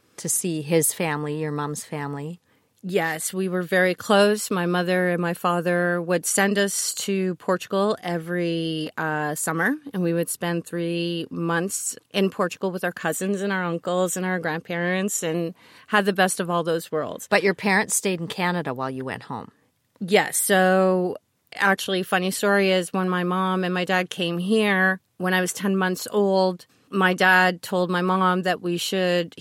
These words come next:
Speaker 2: that they needed to send us back to Portugal while they established their life here. What I found out later was that he never wanted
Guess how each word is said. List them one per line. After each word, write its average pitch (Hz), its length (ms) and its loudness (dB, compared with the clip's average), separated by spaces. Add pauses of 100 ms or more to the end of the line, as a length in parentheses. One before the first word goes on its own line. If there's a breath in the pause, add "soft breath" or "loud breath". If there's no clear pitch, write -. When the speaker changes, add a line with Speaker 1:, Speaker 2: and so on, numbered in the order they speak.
(160)
Speaker 2:
that 190 240 0
they 214 280 6
needed 208 300 4
to 190 140 -4
send 175 360 -2
us 185 180 -2
back 185 220 -2
to 202 100 -12
Portugal 196 560 -4 (420)
while 185 280 6
they 190 160 4
established 185 520 0
their 180 160 2
life 190 280 4
here. 180 320 2
What 170 360 2
I 175 80 2
found 185 300 0
out 180 180 2
later 185 460 2
was 170 260 -2
that 175 200 -2
he 190 180 -2
never 180 260 0
wanted 170 380 -2